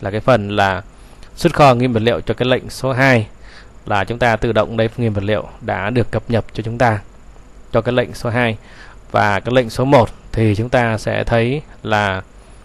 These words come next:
xuất kho nguyên vật liệu cho sản xuất. Thì chúng ta cũng có tương ứng cho chín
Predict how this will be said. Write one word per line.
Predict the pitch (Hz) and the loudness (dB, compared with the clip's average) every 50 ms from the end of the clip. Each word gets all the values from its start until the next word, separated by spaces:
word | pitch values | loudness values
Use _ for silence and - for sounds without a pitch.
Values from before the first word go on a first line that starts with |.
| - - - | -20 -20 -8
xuất | - - 151 - | -4 -4 0 4
kho | - 147 131 123 113 104 | 6 6 6 6 4 2
nguyên | 117 120 117 110 | -2 -2 -2 -2
vật | 107 | -2
liệu | 104 110 113 - | 0 0 -2 -2
cho | - 104 | -2 -4
sản | 113 117 117 | -4 -4 -2
xuất. | - - - - - - - - - - - - - - | -2 -2 -4 -4 -8 -20 -20 -20 -20 -20 -20 -20 -14 -8
Thì | - 110 | -6 -4
chúng | 104 117 123 | -4 -2 2
ta | 131 123 117 | 2 2 2
cũng | 113 - 110 92 117 | 2 0 -4 -4 -4
có | - 113 113 123 | 0 2 2 2
tương | 131 - - 156 143 127 123 | 2 4 4 4 6 6 6
ứng | 123 131 156 175 | 4 2 2 -2
cho | - - 131 123 117 113 113 110 101 - - - - - - - | 0 2 4 4 4 4 2 0 -2 -8 -18 -20 -20 -20 -6 -2
chín | 127 120 123 151 180 | 0 0 0 0 -4